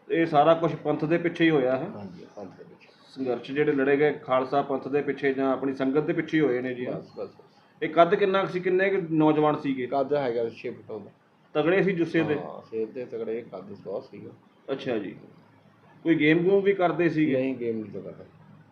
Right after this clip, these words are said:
Speaker 1: ਅੱਛਾ ਜੀ।
Speaker 2: ਹਾਂ।
Speaker 1: ਖੇਤੀਬਾੜੀ ਕਰਦੇ ਸੀ?
Speaker 2: ਹਾਂਜੀ।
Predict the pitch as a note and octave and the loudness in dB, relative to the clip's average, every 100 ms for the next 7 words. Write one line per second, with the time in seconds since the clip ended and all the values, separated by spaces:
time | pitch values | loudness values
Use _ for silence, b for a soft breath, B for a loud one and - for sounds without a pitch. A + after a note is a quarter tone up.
0 | _ _ _ - G#2+ G2 A2 - - - | _ _ _ -10 -8 -6 -8 -8 -14 -18
1 | - - - - - _ _ D#3+ D#3 E3 | -20 -20 -20 -20 -20 _ _ -6 0 2
2 | D#3 C#3+ B2+ A2 - - - - C6+ | 4 2 0 -6 -8 -14 -18 -20 -18